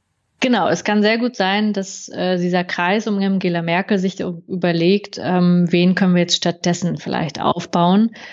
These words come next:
weil es die Erfahrung ist, dass, dass sie an so vielen Punkten eben wirklich sich nicht bewährt hat. Ich kann mir das eben vorstellen, weil es geht ja nicht darum, dass die Freundinnen sind oder sowas, sondern da ist Merkel einfach ganz kühle Machtpolitikerin und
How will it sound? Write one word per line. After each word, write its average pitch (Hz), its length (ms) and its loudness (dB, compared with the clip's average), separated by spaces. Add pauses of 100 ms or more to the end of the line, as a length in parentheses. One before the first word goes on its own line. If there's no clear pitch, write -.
(340)
weil 175 440 2
es 185 120 -2
die 185 100 0
Erfahrung 180 460 0
ist, 175 180 -6
dass, - 420 -10 (120)
dass 175 160 -4
sie 175 140 0
an 170 120 2
so 175 80 2
vielen 180 240 2
Punkten 180 380 0
eben 165 260 2
wirklich 170 300 0
sich 175 180 -2
nicht 175 180 0
bewährt 160 420 0
hat. 160 200 -4 (720)
Ich 190 100 -2
kann 262 160 2
mir 269 60 4
das 240 160 2
eben 220 160 4
vorstellen, 220 360 0
weil 190 120 2
es 190 100 -4
geht 202 160 -2
ja 202 120 -2
nicht 202 260 -4
darum, 196 340 0
dass 185 200 -2
die - 80 -20
Freundinnen 226 540 2
sind 220 300 2
oder 202 280 2
sowas, 190 400 0
sondern 180 400 2
da 175 200 2
ist - 380 -6
Merkel 180 320 0
einfach - 400 -8
ganz 175 340 -4
kühle 185 380 2
Machtpolitikerin 185 880 0
und 170 260 0